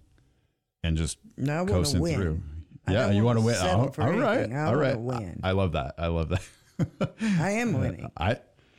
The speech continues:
Speaker 1: I
Speaker 2: I'm
Speaker 1: think you
Speaker 2: fighting
Speaker 1: are.
Speaker 2: Parkinson's every day
Speaker 1: Yeah.
Speaker 2: for three years,
Speaker 1: Mm-hmm.
Speaker 2: over three years maybe.
Speaker 1: Yeah.
Speaker 2: I've been diagnosed, I think it was twenty sixteen or seventeen.
Speaker 1: Mm-hmm.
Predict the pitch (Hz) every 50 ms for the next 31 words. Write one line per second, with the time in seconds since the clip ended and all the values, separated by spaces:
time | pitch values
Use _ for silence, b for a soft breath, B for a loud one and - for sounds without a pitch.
0 | b b - 117 185 - - 143 98 87 - 85 101 101 - 53 - - 180 170
1 | 170 170 180 175 - - 170 170 165 151 131 - - - 170 170 160 170 180 185
2 | 175 165 180 175 165 143 143 147 147 151 139 B B B B 87 95 123 123 -
3 | b b b b b b b b - _ _ _ _ _ _ - - 170 160 151
4 | 151 147 147 147 139 123 123 127 _ - 110 - - - - _ _ _ _ -
5 | 170 165 175 180 170 165 170 170 165 170 180 170 156 - - - - _ - 107
6 | 90 107 143 151 151 156 156 - - 156 160 160 156 156 156 160 160 156 139 -
7 | 160 170 165 165 156 165 165 - - - _ - - 92 113 120 104 - b b
8 | b b b b b b b b _ - - 131 127 117 123 120 120 147 135 139
9 | 135 131 139 139 135 131 135 135 139 147 151 143 135 - - - - - _ _
10 | _ _ _ - - - 120 120 - - 143 131 127 139 131 - 127 - - -
11 | - - 147 147 147 131 - - 156 - - - - 151 151 147 143 143 139 -
12 | - 151 143 143 139 147 147 139 - 147 151 151 151 156 156 139 95 85 87 92